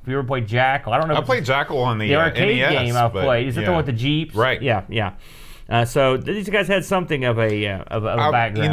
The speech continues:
Speaker 2: know, Jackal is kind of a funny game, because do you remember what the animation when you throw grenades out of your, out of your Jeep?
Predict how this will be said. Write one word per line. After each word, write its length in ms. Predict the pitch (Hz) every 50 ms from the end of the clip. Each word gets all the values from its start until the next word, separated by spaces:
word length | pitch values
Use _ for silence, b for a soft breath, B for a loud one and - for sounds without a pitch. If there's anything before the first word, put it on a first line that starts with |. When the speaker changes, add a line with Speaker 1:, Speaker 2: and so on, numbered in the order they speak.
| 147
Speaker 2:
know, 60 | 139
Jackal 400 | 123 101 147 165 208 220 - 202
is 120 | 160 120 -
kind 180 | - 156 135
of 60 | 123 104
a 100 | 98 90
funny 300 | - 135 131 120 107 98
game, 440 | 92 101 104 92 85 80 73 76
because 240 | 78 95 - 127 113 104
do 80 | 123
you 60 | 147
remember 260 | 165 196 247 240 226 247
what 220 | 226 180 139 120
the 220 | 117 113 101 113
animation 520 | 120 123 123 113 110 110 117 117 - 120 110
when 80 | 107
you 100 | 104 98
throw 400 | 95 - - 101 107 107 113 113
grenades 680 | 107 107 104 95 92 92 92 95 98 110 117 117 104 - -
out 180 | 95 98 104
of 100 | 104 98
your, 400 | 101 98 101 95 95 92 98 -
out 140 | 98 110 113
of 80 | 113 117
your 140 | 92 101 95
Jeep? 340 | 82 95 101 117 - -